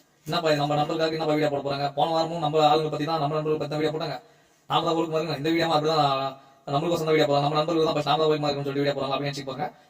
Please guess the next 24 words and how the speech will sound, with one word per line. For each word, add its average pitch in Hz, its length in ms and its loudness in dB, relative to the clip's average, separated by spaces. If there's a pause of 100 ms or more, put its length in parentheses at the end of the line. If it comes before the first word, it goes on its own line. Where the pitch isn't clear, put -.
(180)
ஆனா 151 180 2
வந்துட்டு 160 240 -2 (340)
இது 147 120 0
எதுக்குன்னா 175 320 -2
ஒரு 151 100 -2
கட்டுப்பாடு 156 380 0
ஃபர்ஸ்ட் 147 180 -4
நம்மளுக்கு 156 240 0
தான் 151 100 0
வேணும். 131 160 -8 (180)
அடுத்தவங்க 147 280 -4
குறை 151 140 0
சொல்றதுக்கு 151 200 0
முன்னாடி 165 160 -2 (240)
நம்மளுக்கு 165 280 -4
ஃபர்ஸ்ட் 147 160 -4
கட்டுப்பாடு 143 280 -2
வேணும். 127 140 -14 (380)
அப்புறம் 165 200 -4
தான் 170 80 2
அடுத்தவங்க 147 240 -2
குறை 151 100 -2
சொல்ல 143 140 -4
போகணுமே. 131 200 -12